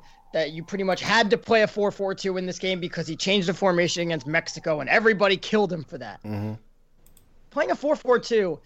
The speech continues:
Speaker 1: uh, when do you, I mean, even Sir Alex Ferguson, he played a four four two all the time except for once,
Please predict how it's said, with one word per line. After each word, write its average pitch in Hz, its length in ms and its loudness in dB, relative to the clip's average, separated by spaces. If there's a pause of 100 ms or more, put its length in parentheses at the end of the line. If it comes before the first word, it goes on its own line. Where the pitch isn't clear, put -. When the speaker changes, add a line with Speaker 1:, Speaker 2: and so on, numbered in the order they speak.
(480)
Speaker 1:
uh, 185 280 2
when 269 180 4
do 339 80 -8
you, 320 160 -4 (640)
I 254 80 2
mean, 247 240 -2 (260)
even 302 260 -4
Sir 277 220 0
Alex 254 240 4
Ferguson, 180 400 -2
he 190 140 -6
played 247 200 4
a 220 40 4
four 226 240 0
four 208 180 -2
two - 180 -4
all 202 240 2
the 185 80 -4
time 170 300 -2
except 170 260 -6
for 185 120 -6
once, 165 420 -2